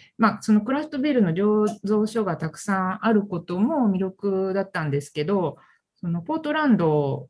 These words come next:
は、あの、地産地消を大切にして、で、まあ、オーガニックフードへの意識が高い街っていうのを何年か前に知っ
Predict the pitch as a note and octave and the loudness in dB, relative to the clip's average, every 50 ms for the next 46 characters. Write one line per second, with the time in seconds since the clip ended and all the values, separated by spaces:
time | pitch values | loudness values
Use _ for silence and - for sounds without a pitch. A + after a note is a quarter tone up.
0 | _ - D#3+ D3+ D3 C#3+ C3+ C3 C3 C#3+ D3+ C#3+ C#3+ C#3+ C#3 C3+ D3 - - C#4+ | _ -2 0 0 0 0 0 -4 -4 -6 -4 -4 -2 -2 -4 -6 -6 -2 0 2
1 | C#4+ C#4 C#4 C#4 C4 B3+ - B3 - - B3+ B3+ B3 B3 A#3 G#3+ A#3 A#3 A#3 A3+ | 4 4 4 4 2 2 0 -4 -4 -2 0 0 2 2 0 0 0 0 2 2
2 | A3+ A#3 A3 - - A3+ A3 A3 - G#3 G#3+ G#3+ G3+ G3+ G3+ G3+ G3 G3 G3+ G#3 | 2 2 0 0 0 0 0 0 -2 0 2 4 4 6 6 4 4 2 -2 -6
3 | G3+ - _ _ _ _ _ - - - _ - C4 D4 C4 G3 D#3 - - - | -10 -12 _ _ _ _ _ -20 -20 -18 _ -6 -2 2 2 2 2 0 -4 -6
4 | F#3+ G3 F#3+ F3+ F3 F3+ G3+ A#3 G3 - A#3+ C4+ A#3 C#4 B3+ B3+ A#3+ B3 - B3 | -4 -2 -2 0 0 0 0 0 0 0 -2 -2 -2 0 0 0 -2 -4 -6 -6
5 | A#3+ C4 A#3+ G#3 F3+ E3+ D#3+ D3+ D3 D#3 D3+ D3+ D#3 G3 G3 - - - D#3 C#3 | -4 -2 -2 -2 -2 -2 -2 -2 -2 -2 -2 -2 -4 -4 -6 -6 -8 -8 -6 -4
6 | C#3+ C3+ E3 D#3 D3+ A3 G#3+ F#3+ D#3+ D3 C#3+ C#3+ - E3+ D#3 - _ - C#3+ C#3+ | -4 -2 -4 -2 0 2 2 2 2 0 0 -2 -2 -4 -4 -6 _ -6 -6 -4
7 | C#3+ C#3+ D3+ F3 F#3+ F3 D#3+ D#3+ E3 E3+ F3+ F#3 F#3 F3+ F#3+ F#3 F3+ F3+ E3+ D3+ | -4 -2 -2 0 0 0 0 0 0 0 0 0 0 0 -2 -2 -2 -2 -2 -2
8 | C#3 C#3+ C#3 - - - C#3 C#3 | -4 -4 -6 -6 -8 -8 -8 -8